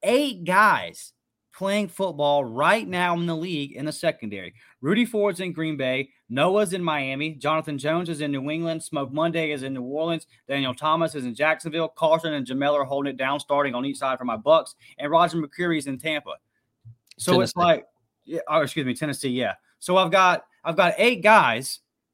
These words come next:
Speaker 1: that play defensive back in the league right now. It's like you have a pedigree. And,
Speaker 2: Mm-hmm.
Speaker 1: and you always hear,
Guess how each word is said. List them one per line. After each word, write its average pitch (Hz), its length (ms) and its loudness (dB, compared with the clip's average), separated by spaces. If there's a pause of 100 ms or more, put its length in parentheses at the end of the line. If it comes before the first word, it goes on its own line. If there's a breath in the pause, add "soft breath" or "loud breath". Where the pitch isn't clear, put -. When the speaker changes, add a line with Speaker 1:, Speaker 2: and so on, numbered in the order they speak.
(1120)
Speaker 1:
that 170 160 -4
play 208 320 4
defensive 165 500 -6
back 170 360 2
in 165 120 -2
the 175 60 -2
league 160 260 -2
right 147 240 2
now. 139 280 -2
It's 127 180 -8
like 147 300 0 (260 soft breath)
you 180 200 -6
have 170 720 2 (520)
a 147 80 -6
pedigree. 139 640 -2 (340)
And, 156 140 -2
Speaker 2:
Mm-hmm. 170 240 -2
Speaker 1:
and 180 120 -2
you 175 100 0
always 208 420 2
hear, 175 520 -4